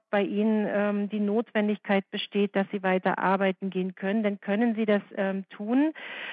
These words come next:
mit einer entsprechenden, äh, Schutzvorrichtung. Also st-, das heißt,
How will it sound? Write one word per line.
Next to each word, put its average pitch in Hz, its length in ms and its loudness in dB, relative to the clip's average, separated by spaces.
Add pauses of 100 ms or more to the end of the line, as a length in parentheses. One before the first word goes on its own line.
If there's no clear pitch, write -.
(140)
mit 214 520 4
einer 214 340 4
entsprechenden, 202 880 2
äh, 196 220 0 (100)
Schutzvorrichtung. 202 880 -4
Also 196 200 0
st-, 196 260 -12
das 196 220 0
heißt, 180 300 2